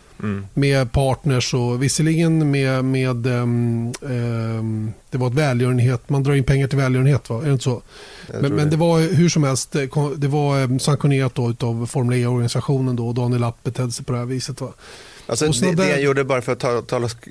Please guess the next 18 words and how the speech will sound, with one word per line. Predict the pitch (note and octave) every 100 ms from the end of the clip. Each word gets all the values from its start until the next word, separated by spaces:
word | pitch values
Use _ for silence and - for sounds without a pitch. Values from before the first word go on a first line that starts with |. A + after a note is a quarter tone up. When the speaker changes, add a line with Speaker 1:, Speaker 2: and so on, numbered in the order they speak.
| - - -
Speaker 1:
klarspråk | C3 B2 - B2+ A2
är | G#2+
att, | G2+ A2+ -
att | A#2+
någon | A#2+ B2+ A#2+
annan | A#2+ A#2 B2+
fick | A#2+
köra | A#2 A2 G#2+
under | A2+ G#2+ G#2
hans | G2+ G2
namn. | A#2+ G#2 G2+ - -
Så | -
Speaker 2:
Ja. | A#2
Speaker 1:
att |
det | A2+
var | A#2+ A#2+
Daniel | A#2 A2 A2
Abt, | A#2 A#2 - -